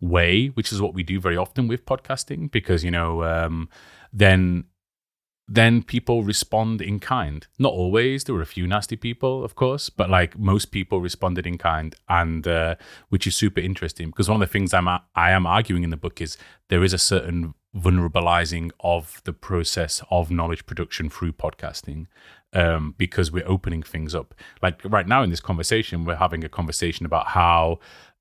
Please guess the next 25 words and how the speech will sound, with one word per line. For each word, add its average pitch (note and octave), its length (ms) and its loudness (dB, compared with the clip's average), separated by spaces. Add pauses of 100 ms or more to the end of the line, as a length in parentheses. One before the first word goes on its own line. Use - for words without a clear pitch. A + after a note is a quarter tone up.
uh, D#2+ 560 4 (100)
the F#2+ 80 -2
book F2+ 220 -2
came E2+ 200 -2
about, E2 340 2
the E2 60 -6
methods E2 360 -4
behind E2 400 -4
it, D#2+ 240 -8
the D2+ 160 -8
missteps - 560 -4
I D#2+ 100 -2
took, - 320 -2
and D#2 120 -6
so E2+ 180 0
on D#2+ 80 -2
and D#2 100 -8
so D#2+ 180 -6
forth, G#2+ 320 0 (320)
which G2+ 140 2 (100)
often, F2+ 640 2 (300)
um, D#2+ 500 2 (100)
isn't F#2+ 220 0
the E2 80 -10
case - 420 -2